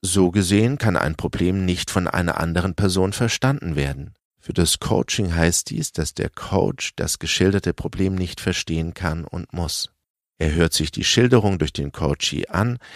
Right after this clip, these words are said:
jedoch muss dieser als Experte seiner eigenen Situation die Lösung selbst kennen beziehungsweise entwickeln. Der Coach versucht während des Coaching-Prozesses keine Hypothesen zu bilden, da diese sein Handeln beeinflussen würden.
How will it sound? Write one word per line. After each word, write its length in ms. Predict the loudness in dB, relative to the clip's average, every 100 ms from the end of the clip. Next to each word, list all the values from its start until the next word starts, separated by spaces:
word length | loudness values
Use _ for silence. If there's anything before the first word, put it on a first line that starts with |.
| -20 -2
jedoch 440 | 2 6 6 6
muss 240 | 2 0 2
dieser 320 | 2 4 4
als 180 | 2 0
Experte 680 | -4 -4 -2 2 2 2 0
seiner 320 | 0 0 0
eigenen 380 | 0 2 0 0
Situation 800 | 0 2 2 2 2 4 2 2
die 80 |
Lösung 440 | 2 4 4 4 0
selbst 600 | 2 2 2 0 -4 -4
kennen 400 | -4 -2 0 -2
beziehungsweise 800 | -4 -4 -4 -2 0 2 2 0
entwickeln. 600 | -4 -4 -6 -6 -10 -12 -16 _ _ _ _ 0
Der 100 | 0
Coach 440 | 2 2 2 0
versucht 600 | 4 4 6 2 0 0
während 260 | 0 2 0
des 160 | 0
Coaching-Prozesses 1000 | 4 2 2 -2 -2 -2 2 2 2 -4
keine 420 | -2 0 2 2 0
Hypothesen 680 | 0 -2 0 0 2 0
zu 160 | -2 -2
bilden, 440 | -2 -4 -6 -12 -18 _ _ -8
da 120 | -6
diese 360 | -4 0 2 4
sein 340 | 4 2 2
Handeln 380 | -2 0 0 0
beeinflussen 760 | 2 2 0 0 -2 -2 -4 -4
würden. 360 | -6 -6 -12